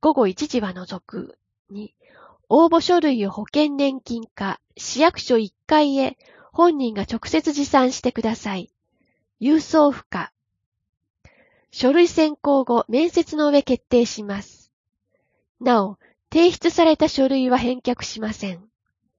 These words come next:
詳しくは、どうか国保年金資格係。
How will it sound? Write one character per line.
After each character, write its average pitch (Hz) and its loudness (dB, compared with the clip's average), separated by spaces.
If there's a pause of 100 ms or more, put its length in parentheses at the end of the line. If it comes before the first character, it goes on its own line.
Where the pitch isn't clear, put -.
(720)
詳 294 2
し - -10
く 196 -10
は、 185 -6 (360)
ど 302 4
う - -4
か 254 -8
国 - -8
保 320 0
年 311 -4
金 294 -6
資 - -8
格 262 -2
係。 202 -6